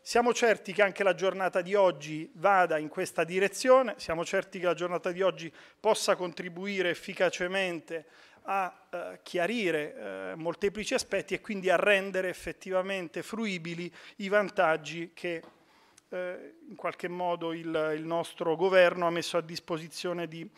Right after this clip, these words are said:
di questo, di questo territorio duramente colpito dal sisma del duemilasedici.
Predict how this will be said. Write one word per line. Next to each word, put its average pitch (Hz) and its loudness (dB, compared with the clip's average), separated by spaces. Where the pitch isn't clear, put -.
di 175 -8
questo, 170 -2
di 170 -14
questo 165 -6
territorio 185 4
duramente 185 0
colpito 175 -4
dal 165 -2
sisma 165 -6
del 180 0
duemilasedici. 160 -6